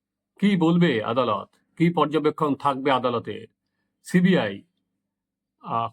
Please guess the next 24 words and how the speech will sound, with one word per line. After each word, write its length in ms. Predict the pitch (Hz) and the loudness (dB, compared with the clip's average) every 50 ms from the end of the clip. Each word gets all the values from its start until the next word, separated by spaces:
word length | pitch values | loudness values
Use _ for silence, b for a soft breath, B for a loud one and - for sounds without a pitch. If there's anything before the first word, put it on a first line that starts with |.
| _ - | _ -2
কি 160 | 190 202 196 | 0 2 2
রিপোর্ট 360 | 170 165 175 185 175 170 170 | 2 2 2 2 2 2 2
পেশ 220 | - 165 151 143 - | 0 -2 -2 -2 -2
করবে 300 | - 160 139 113 104 104 | -2 -2 -2 -2 -2 -4
আদালতে, 560 | 110 107 110 107 107 101 - 110 101 107 123 - | -4 -2 -2 -4 -4 -6 -10 -14 -18 -18 -10 -4
কারণ 280 | - 135 131 127 123 117 _ _ - - | -2 -2 -2 -2 -4 -6 _ _ -20 -16
সিবিআইকে 600 | - - 135 120 127 127 127 123 120 160 175 220 - _ _ _ _ _ _ _ _ _ _ _ _ _ _ _ - | -10 -6 -4 -2 0 0 0 0 -2 -4 -4 -4 -6 _ _ _ _ _ _ _ _ _ _ _ _ _ _ _ -20
একটা 380 | - - - 131 123 113 107 - _ _ _ - 247 156 | -10 -4 -2 0 0 0 -2 -8 _ _ _ -10 -4 -2
রিপোর্ট 280 | 143 156 165 160 147 | -2 0 0 0 0
জমা 240 | 131 147 135 127 123 | 0 0 0 0 0
দিতে 200 | 113 113 110 123 | -2 -2 -2 -2
বলেছে। 340 | 110 107 104 104 87 - 107 - _ | -2 -4 -4 -6 -8 -10 -14 -8 _
কি 120 | - 170 | -2 -2
রিপোর্টে 320 | 139 135 - - 139 135 | -2 -2 -2 -4 -4 -4
থাকবে 400 | 123 - - 117 117 110 110 98 | -4 -6 -8 -10 -8 -8 -10 -12
সেখানে? 380 | 92 - - 110 - - 92 90 90 90 - _ _ _ _ _ _ _ _ _ _ _ | -12 -12 -14 -16 -16 -18 -20 -20 -20 -20 -20 _ _ _ _ _ _ _ _ _ _ _
সেখানে 360 | - 147 - 147 139 139 131 | -4 -4 0 0 0 0 0
কি 120 | 117 127 | -2 -4
কারোর 260 | 113 131 120 120 117 | -4 -2 0 0 0
নাম 220 | 110 113 123 139 143 | 2 2 0 0 0
থাকবে, 420 | 139 143 139 135 135 143 135 135 - _ _ _ _ _ _ _ _ - | 0 -2 -2 0 0 0 -2 -2 -8 _ _ _ _ _ _ _ _ -6
নাকি 520 | 139 127 127 - - 165 139 107 95 - - _ _ _ _ _ _ _ _ _ _ _ _ - _ _ _ - - 190 | -6 -6 -6 -6 -8 -8 -8 -8 -10 -14 -20 _ _ _ _ _ _ _ _ _ _ _ _ -20 _ _ _ -20 -14 -6
যেভাবে 460 | 123 131 143 147 113 131 131 139 131 | -2 0 0 0 0 -2 -2 -2 -2
তদন্ত 600 | - 131 123 120 143 147 135 - - 117 107 98 | -2 -2 -2 0 2 0 0 0 -2 -4 -4 -4